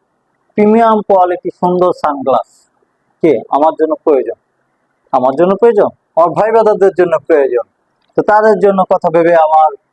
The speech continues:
মুসারি ভাইজান পেজে নিয়ে আসলো ধামাকা সেই কি প্রিমিয়াম কোয়ালিটি এবং অস্থির স্টাইলিশ সানগ্লাস, যা কিনা যে কোনো জায়গায় আপনারা ব্যবহার করতে পারবেন যখন যেখানে দরকার পড়ে।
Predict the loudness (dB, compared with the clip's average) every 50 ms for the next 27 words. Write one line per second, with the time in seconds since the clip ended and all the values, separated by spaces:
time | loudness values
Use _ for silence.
0 | _ _ _ -4 -2 0 0 0 2 2 2 0 0 -2 -2 -2 -2 -2 0 -2
1 | -2 0 0 0 0 0 0 -2 -2 -2 -2 -2 -2 0 0 0 2 0 0 0
2 | 0 -2 -2 -2 -2 -4 -10 _ _ _ _ _ _ -2 0 0 0 0 0 2
3 | 2 2 2 2 0 0 -2 0 0 2 2 0 -2 -2 -2 -2 0 0 0 0
4 | 2 2 2 2 2 0 -2 _ -2 -2 0 -2 -4 -2 -2 -2 0 0 0 -2
5 | -2 _ _ _ _ _ _ _ _ -6 -6 -4 -4 -4 -4 -2 -2 -2 -2 -2
6 | -2 -2 -2 -2 0 0 0 0 0 0 0 0 0 0 2 0 0 0 0 0
7 | 0 0 0 0 -4 -4 -2 -2 0 0 0 -2 -4 -8 -14 -14 -6 -2 -2 -2
8 | -2 -2 -4 -6 -6 _ _ _ _ _ _ -6 -4 -2 -2 0 0 -2 -2 -2
9 | -2 -2 -2 -2 -4 -4 -2 0 0 -2 0 0 -2 -4 -4 _ -4 -4 -4 -4